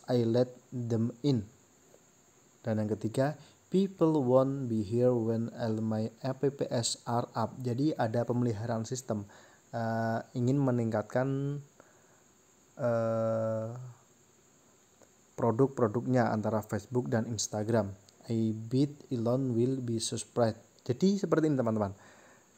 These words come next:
Eh, dari perusahaan tersebut tidak memberikan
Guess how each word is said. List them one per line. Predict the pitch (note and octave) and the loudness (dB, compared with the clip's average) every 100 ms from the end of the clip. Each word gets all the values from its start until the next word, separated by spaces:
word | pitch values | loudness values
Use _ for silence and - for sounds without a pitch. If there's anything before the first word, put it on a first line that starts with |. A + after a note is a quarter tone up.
| - _ _ _ - C#3 | -20 _ _ _ -8 0
Eh, | C3 C3+ C3+ C3+ C3+ C3+ C#3 C#3+ - - _ - _ _ | 4 4 6 4 4 2 -2 -8 -14 -20 _ -20 _ _
dari | B2+ A#2+ B2 E3 F3+ F3+ | -4 2 4 4 4 2
perusahaan | - D3 C#3+ C3 | 0 0 2 2
tersebut | B2 A#2 A2+ A#2+ C#3+ - | 2 -2 0 2 0 0
tidak | A#2+ A2 A#2 B2 - | 0 2 4 2 2
memberikan | B2 A2+ A2+ A2 - C3 C3 C3 C3 C3+ | 2 2 2 0 2 4 4 2 -2 -6